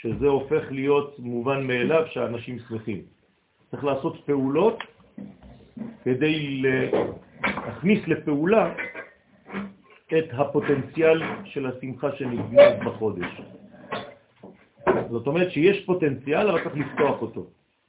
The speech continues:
הפוטנציאל של חודש אב הוא סגור יותר,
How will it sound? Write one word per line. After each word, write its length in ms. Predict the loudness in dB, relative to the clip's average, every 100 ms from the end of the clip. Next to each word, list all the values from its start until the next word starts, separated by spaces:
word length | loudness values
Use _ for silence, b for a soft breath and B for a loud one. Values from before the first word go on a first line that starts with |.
| -10
הפוטנציאל 680 | -8 -4 -2 -2 0 0 0
של 240 | -4 -6
חודש 360 | -4 -4 -6 -4
אב 320 | 0 2 0 -8 -20 _ _
הוא 180 | -12 -12 -4
סגור 420 | -4 -2 4 4 4
יותר, 380 | 0 -2 -6